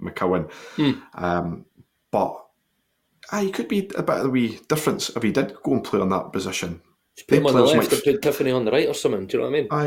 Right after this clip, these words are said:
Speaker 1: Aye, 'cause even, like, even interlinking with somebody else, because he's getting put on that wing,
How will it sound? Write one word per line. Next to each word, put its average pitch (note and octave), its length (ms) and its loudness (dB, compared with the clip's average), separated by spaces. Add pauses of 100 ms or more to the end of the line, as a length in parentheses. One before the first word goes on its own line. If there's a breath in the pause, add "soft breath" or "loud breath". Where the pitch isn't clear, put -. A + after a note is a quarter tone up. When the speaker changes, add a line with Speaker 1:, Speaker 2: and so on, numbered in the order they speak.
(100)
Speaker 1:
Aye, - 80 -14 (160)
'cause C#3+ 140 0
even, G#3 200 2
like, F3 160 2
even C3 420 -2
interlinking B2+ 500 0
with G#2 360 0
somebody G#2 240 2
else, A2+ 140 2
because - 420 -4 (180)
he's A#2+ 200 -4
getting - 180 0
put - 180 2
on G2 140 2
that F#2 160 0
wing, G#2 340 0